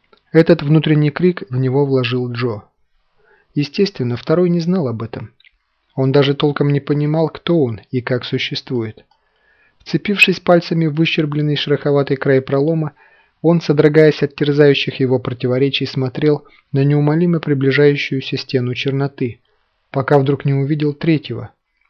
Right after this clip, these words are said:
своего соседа и недавнего противника по скоротечной схватке. Тот пытался бежать, карабкаясь по вздыбленным руинам, но черная стена уже обнаружила его.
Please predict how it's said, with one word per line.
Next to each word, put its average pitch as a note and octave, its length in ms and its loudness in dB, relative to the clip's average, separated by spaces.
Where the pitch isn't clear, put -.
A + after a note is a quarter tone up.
своего C3 420 0
соседа D#3 500 0
и C#3+ 140 -2
недавнего D#3 520 0
противника D3+ 680 -2
по D3 100 -8
скоротечной B2 680 -4
схватке. - 540 -8
Тот D3 180 2
пытался D3 460 2
бежать, C#3+ 500 -2
карабкаясь C3+ 520 -2
по B2+ 160 -2
вздыбленным B2+ 560 -2
руинам, C#3+ 420 -2
но C#3 100 2
черная F3 360 2
стена E3 340 -2
уже D#3 180 0
обнаружила D3+ 560 -2
его. G#2+ 340 -6